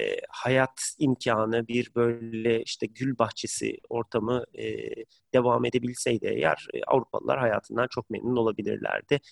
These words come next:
Kendi başlarına, e, bir kenara çekilip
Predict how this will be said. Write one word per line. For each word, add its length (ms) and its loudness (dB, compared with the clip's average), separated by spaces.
Kendi 300 2
başlarına, 600 2
e, 140 2
bir 80 -4
kenara 360 4
çekilip 460 -2